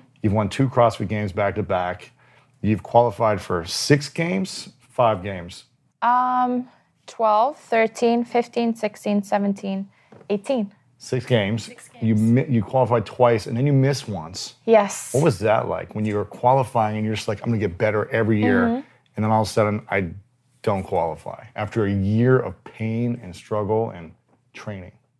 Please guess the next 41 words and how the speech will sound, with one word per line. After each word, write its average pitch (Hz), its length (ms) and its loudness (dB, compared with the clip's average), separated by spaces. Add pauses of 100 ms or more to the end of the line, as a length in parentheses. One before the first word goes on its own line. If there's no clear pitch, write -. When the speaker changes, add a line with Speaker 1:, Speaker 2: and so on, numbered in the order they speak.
(340)
Speaker 2:
Um, 226 500 2 (160)
honestly, 247 840 0 (180)
right 220 500 0
now 190 300 4
I 190 80 4
can 196 180 -4
look 196 220 -2
back 202 480 -2
and 202 160 -2
say 202 200 4
that 190 120 2
it's - 380 -12 (160)
the 214 60 -2
best 208 340 2
thing 202 180 2
that 190 80 2
ever 180 140 2
happened 180 360 -6
to - 80 -14
me. - 240 -16 (600)
In 220 140 2
the 226 60 4
moment, 208 440 4
it 208 120 4
was 196 180 -2
the 190 60 -4
hardest 190 380 2
thing 180 160 -2
that 180 100 4
ever 175 280 0
happened 175 360 -6
to - 80 -8
me. 196 220 -8
Speaker 1:
Mm. 170 80 -20 (800)
Speaker 2:
I 214 140 4
kinda, 208 600 2 (880)
I 220 60 6
was 220 160 2
born 226 480 2
very 196 220 6
competitive, 190 580 0